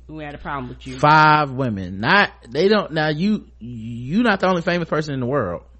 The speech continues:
Speaker 2: Five different women done accused you of, of, of sexual improprieties, bro?
Speaker 1: Five, dog. Five.
Speaker 2: What are the odds?
Speaker 1: And the thing is, no, they ain't called a hotline, but what you did was settled.
Speaker 2: Hmm?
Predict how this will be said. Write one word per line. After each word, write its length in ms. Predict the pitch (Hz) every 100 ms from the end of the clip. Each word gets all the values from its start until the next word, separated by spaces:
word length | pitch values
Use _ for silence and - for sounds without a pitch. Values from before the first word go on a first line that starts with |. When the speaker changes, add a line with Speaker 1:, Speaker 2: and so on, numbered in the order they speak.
| - - - - - - - - - - - - -
Speaker 2:
Five 320 | 160 175 196
different 260 | 196 196 196
women 180 | 196
done 100 | 190
accused 380 | 185 208 196 202
you 180 | 196 190
of, 260 | 180 165 -
of, 280 | 127 139
of 260 | - 131 127
sexual 400 | 160 165 180 180
improprieties, 580 | 180 151 196 208 214 208
bro? 200 | 214 214
Speaker 1:
Five, 600 | 175 175 180 165 151 143
dog. 560 | 151 151 143 143 139
Five. 600 | - 151 170 151 139 131 - _ _
Speaker 2:
What 180 | 156 226
are 60 |
the 100 | 214
odds? 680 | 147 175 170 117 90 - - _ -
Speaker 1:
And 460 | 233 302 285 262
the 60 | 226
thing 320 | 233 233 233
is, 440 | 262 269 247 240 _ _ _ -
no, 120 | 254
they 60 |
ain't 220 | 262 247 254
called 200 | 262 214
a 40 |
hotline, 480 | 233 311 240 247 233
but 140 | 220
what 220 | 208 220
you 80 | 269
did 240 | 254 403 233
was 140 | 185
settled. 520 | - - 370 202 139 - - - - - -
Speaker 2:
Hmm? 260 | - 226